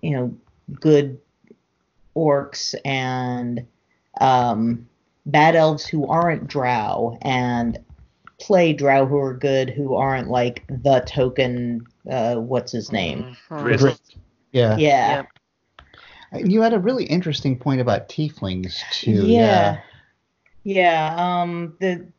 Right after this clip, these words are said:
Speaker 1: we were talking about, um, the, the fact that, you know, tieflings are of demonic extraction, um, and yet every single tiefling that anyone in the room had ever seen played was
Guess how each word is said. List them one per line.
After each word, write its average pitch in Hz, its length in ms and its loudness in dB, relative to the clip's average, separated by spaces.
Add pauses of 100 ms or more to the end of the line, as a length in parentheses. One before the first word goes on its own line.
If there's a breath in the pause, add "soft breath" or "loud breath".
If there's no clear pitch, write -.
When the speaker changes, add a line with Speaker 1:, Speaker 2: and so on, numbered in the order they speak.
(460)
Speaker 1:
we 196 200 0
were 185 140 0
talking 202 420 0
about, 160 680 0
um, 143 680 -2
the, 151 140 0
the 147 160 -2
fact 160 360 0
that, 143 360 0 (320 soft breath)
you 165 100 0
know, 143 60 4
tieflings 180 720 0
are 156 260 6
of 139 200 0
demonic 143 520 -2
extraction, 127 1000 -4
um, 120 580 -4 (500 soft breath)
and 131 720 -2 (880)
yet 143 520 2
every 165 420 -2
single 151 440 0
tiefling 147 560 -4
that 135 220 0
anyone 156 380 0
in 139 100 -2
the 131 80 -4
room 135 200 -2
had 127 140 -4
ever 131 220 2
seen 127 340 -6
played 127 720 0
was 123 880 -2